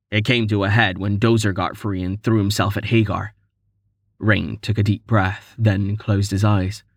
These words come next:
"Hagar killed him." "Oh, Rain," Amelia said, reaching out to take his hand. "That's horrible, but was anyone else hurt, or?"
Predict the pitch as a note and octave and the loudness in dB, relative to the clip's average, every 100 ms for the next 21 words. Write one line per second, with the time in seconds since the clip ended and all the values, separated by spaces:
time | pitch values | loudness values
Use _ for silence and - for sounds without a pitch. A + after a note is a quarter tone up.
0 | _ _ _ _ _ _ _ _ _ _ | _ _ _ _ _ _ _ _ _ _
1 | _ - G#2+ G2+ G2 F#2+ - G2 F#2+ F#2+ | _ -2 2 2 2 0 -2 -2 -2 -8
2 | - _ _ _ _ _ _ _ _ _ | -14 _ _ _ _ _ _ _ _ _
3 | _ G#3 E3+ A2+ A#2 - G3+ G#3 D3 B2 | _ -2 0 0 -4 -6 0 0 0 -6
4 | _ _ _ _ _ _ - A2 G#2 F#2+ | _ _ _ _ _ _ 0 2 4 2
5 | G#2+ G2+ A2+ A#2+ A#2 A2 A2 G#2 - G#2+ | 0 2 2 2 2 2 2 2 -2 -2
6 | A2 G2+ G2+ A2 G2+ F#2+ _ _ _ _ | 0 0 0 0 0 -4 _ _ _ _
7 | _ _ _ - F3+ F#3+ - E3+ B3 F#3 | _ _ _ -12 -4 -4 -2 -2 0 -2
8 | D3 C#3+ D#3+ E3+ - _ _ _ _ _ | -2 -8 -8 -10 -10 _ _ _ _ _
9 | _ _ _ _ - D#3 F3 F3+ F3+ F3+ | _ _ _ _ -12 -2 0 2 2 0
10 | E3+ F3 F#3 - G#3 A#3+ E3 - E3 D#3 | 0 0 -2 -2 0 0 0 -2 -2 -4